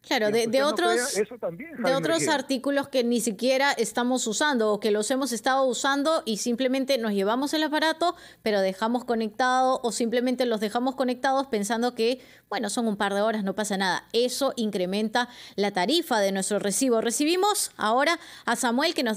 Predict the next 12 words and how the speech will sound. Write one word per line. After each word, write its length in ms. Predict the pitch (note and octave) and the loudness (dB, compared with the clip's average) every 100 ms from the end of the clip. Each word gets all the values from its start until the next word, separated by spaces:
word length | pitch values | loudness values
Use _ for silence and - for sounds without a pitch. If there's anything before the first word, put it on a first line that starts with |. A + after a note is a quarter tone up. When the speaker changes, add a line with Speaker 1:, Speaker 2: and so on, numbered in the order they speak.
| A#3 | 0
Speaker 1:
llama 380 | A#3+ C4 C#4+ | 2 2 0
desde 480 | A3 G#3 B3+ A#3+ D4 | 0 0 0 2 0
Villa 440 | A3 G#3 C4 C#4+ C#4 | 2 0 2 2 2
María 580 | A#3 G#3 A3+ C#4+ C#4 A3 | 2 2 2 2 0 0
del 240 | A3 G#3+ | 0 0
Triunfo. 440 | C#4 D#4+ D4 B3+ | 0 0 0 -2
Samuel, 480 | G#3+ A3+ A3+ C#4+ D#4+ - - - | -2 -2 0 2 0 -2 -18 -8
buenos 200 | - B3+ D4+ | -2 2 2
días, 160 | F4 | 2
bienvenido. 680 | C#4 B3+ C4 C#4+ A#3 F#3 F#3 | 2 2 2 2 2 2 -2
¿Cuánto 400 | - E4 E4+ C#4 | -2 0 2 0
afecta, 500 | A#3 D4 D4 - C4+ | 0 0 -2 0 -2